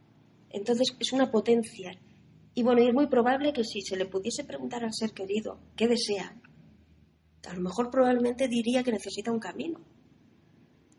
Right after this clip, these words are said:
Quizá físico para retornar a la vida, si es que está en algún sitio, con sus seres amados, en el caso de conservar la vida, en este caso, ¿no?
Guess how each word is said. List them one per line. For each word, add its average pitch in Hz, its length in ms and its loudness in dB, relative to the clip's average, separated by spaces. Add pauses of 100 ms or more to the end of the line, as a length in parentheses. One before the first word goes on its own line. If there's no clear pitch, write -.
(600)
Quizá 269 220 -2
físico 302 580 2
para 202 180 4
retornar 190 480 0
a 185 80 0
la 180 120 -2
vida, 269 260 -4
si - 140 -4
es - 80 -12
que - 100 -20
está - 320 -10 (580)
en 190 120 -6
algún 180 240 0
sitio, - 420 -10 (420)
con 190 160 -4
sus 190 200 0
seres 220 320 2
amados, 277 380 -2
en 196 120 6
el 190 60 0
caso 220 280 0
de 220 140 2
conservar 180 500 -6
la 170 120 -12
vida, 254 240 -6
en - 80 -12
este - 240 -16
caso, - 360 -10
¿no? - 100 -14